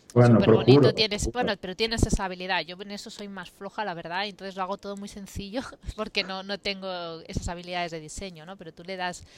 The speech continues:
Speaker 2: siempre a todo un aire como muy, no sé,
Speaker 1: Gracias.
Speaker 2: como muy agradable además, ¿no? Para leerlo,
Speaker 1: Intento,
Speaker 2: muy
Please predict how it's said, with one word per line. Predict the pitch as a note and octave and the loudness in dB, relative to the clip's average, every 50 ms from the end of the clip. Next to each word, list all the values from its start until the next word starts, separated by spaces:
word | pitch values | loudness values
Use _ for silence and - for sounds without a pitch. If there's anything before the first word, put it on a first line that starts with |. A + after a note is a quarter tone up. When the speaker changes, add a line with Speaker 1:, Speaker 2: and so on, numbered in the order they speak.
| - - _ | -20 -20 _
Speaker 2:
siempre | - - G#3 G3 F#3+ | -12 -12 -8 -6 -6
a | F#3 | -8
todo | - G3 F#3+ F#3+ | -8 -10 -12 -10
un | F#3+ | -8
aire | F3+ F#3+ F#3+ G3 G3 | -8 -8 -6 -8 -8
como | - - F3+ F3 E3+ | -10 -14 -18 -18 -18
muy, | E3 E3+ F3 F3 F3 F3 F3 E3+ E3 E3 _ _ _ - - _ _ _ _ _ | -16 -16 -14 -12 -12 -12 -12 -12 -16 -18 _ _ _ -20 -20 _ _ _ _ _
no | F#3 F#2+ F2+ F2+ | -4 -2 0 0
sé, | - A#3 | 0 0
Speaker 1:
Gracias. | F2+ E2 D#2+ - | 0 -2 -2 -4
Speaker 2:
como | G#3+ G#3 G#3+ | -6 -6 -4
muy | A#3 B3 | -2 0
agradable | A#3+ A3+ G#3+ G3 F#3+ F#3+ F#3 F3 E3 | 0 2 2 2 2 2 0 0 -4
además, | D#3+ D#3+ D#3+ D#3+ D#3 D3 D#3 D#3+ | -6 -8 -10 -12 -14 -16 -18 -18
¿no? | F3 F3 | -20 -16
Para | F3+ F#3 F3 E3 | -12 -10 -10 -8
leerlo, | D#3 D3+ - - F#3+ F#3+ F3+ B2+ | -6 -2 -2 0 0 2 2 4
Speaker 1:
Intento, | C3 C3 - B2+ | 4 6 4 2
Speaker 2:
muy | D#3+ D#3+ | -6 -12